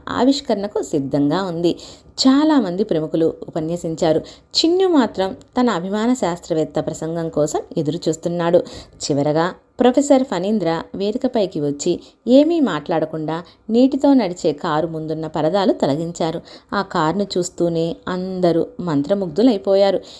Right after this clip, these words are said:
ఇక దాన్ని నీటితో నడిపి ప్రదర్శించే అద్భుత ఘట్టం కోసం అంతా ఊపిరి బిగపట్టి ఎదురు చూస్తున్నారు.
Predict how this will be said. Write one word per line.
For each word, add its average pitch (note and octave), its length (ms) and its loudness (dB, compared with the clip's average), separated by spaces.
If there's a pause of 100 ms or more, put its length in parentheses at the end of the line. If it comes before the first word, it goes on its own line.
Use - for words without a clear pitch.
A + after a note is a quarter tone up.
(160)
ఇక D#4+ 140 2
దాన్ని A#3+ 520 2
నీటితో E3 440 -2
నడిపి D#3 540 -4
ప్రదర్శించే E3 720 -2
అద్భుత F#3 380 0
ఘట్టం D3 400 -6
కోసం A#3+ 400 -4 (340)
అంతా G#3 420 0
ఊపిరి D#3 400 0
బిగపట్టి D3 580 -2
ఎదురు D3+ 320 -2
చూస్తున్నారు. D#3+ 520 -2